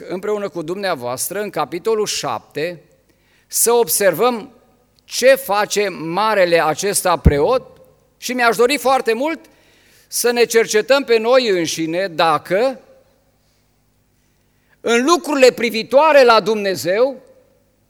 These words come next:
noi împreună cu marele preot intrăm într-o relație corectă, bună cu Dumnezeu.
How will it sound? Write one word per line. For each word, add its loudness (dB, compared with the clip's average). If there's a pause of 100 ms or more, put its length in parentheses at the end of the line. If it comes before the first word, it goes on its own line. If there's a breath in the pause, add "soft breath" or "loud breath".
(100)
noi 2 (220)
împreună 4
cu -2
marele 4
preot -4 (760)
intrăm 2 (320)
într-o 4
relație 2
corectă, 0
bună -8 (300)
cu -10
Dumnezeu. -8